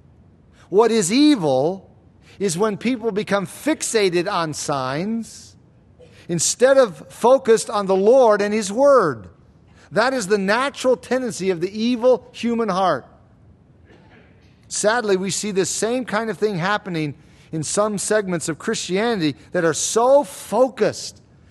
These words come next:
on miraculous signs instead of focused on the Lord and His Word. That's the wrong focus, beloved. So Jesus informed them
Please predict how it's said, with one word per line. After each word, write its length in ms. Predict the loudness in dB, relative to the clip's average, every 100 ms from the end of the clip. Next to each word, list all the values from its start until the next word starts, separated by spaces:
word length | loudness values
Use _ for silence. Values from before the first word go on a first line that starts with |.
| -8
on 180 | -4 -2
miraculous 800 | 0 2 2 2 -2 0 2 0
signs 920 | 0 -2 -2 -4 -6 -8 -14 -20 -20 _ -8
instead 480 | -4 -2 0 2 4
of 120 | 4
focused 500 | 4 2 2 0 -2
on 140 | -4 0
the 100 | 2
Lord 460 | 4 6 6 6
and 100 | 4
His 160 | 0 -4
Word. 460 | 0 2 2 -2 -8 -18 _ _ _ _ _ _ _ -20 _ -4
That's 320 | -2 -2 -2
the 140 | 0
wrong 380 | 2 2 2 0
focus, 500 | -2 0 2 0 -6
beloved. 440 | -6 -4 -4 -8 -16 _ _ _ _ _ -20 _ _ _ _ _ _ _
So 180 | -2 0
Jesus 560 | 0 0 0 0 -4 -4
informed 480 | -4 0 2 2 2
them 260 | 0 -2